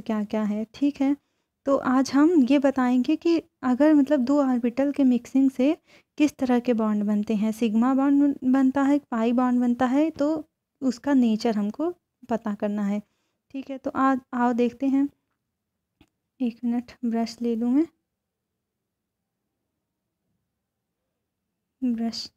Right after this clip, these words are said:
हम्म, तो कह रहा है find the nature of, अ, जो है बॉन्ड का नेचर बताना है। तो पहला नंबर देखो, एस ऑर्बिटल,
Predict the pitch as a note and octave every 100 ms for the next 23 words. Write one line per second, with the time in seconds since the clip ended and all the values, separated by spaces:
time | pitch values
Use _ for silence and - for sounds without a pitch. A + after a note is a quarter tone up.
0 | _ A#3+ A#3 A3 _ _ _ _ C#4 C4+
1 | C#4+ D4 D4 C4 C4+ C#4 C4 A#3+ A#3+ C#4
2 | - C4+ F4+ - - - A#3 A3+ - A#3
3 | A3+ D4 A3+ A#3 B3+ B3 A3 G#3+ A3+ G#3+
4 | G#3+ G#3 G#3+ A3 A3 - _ C#4 C#4+ C4+
5 | C#4+ C#4 C4+ C#4 C4 - D4 - D4 D4+
6 | - C4+ C4+ C4 C4 D#4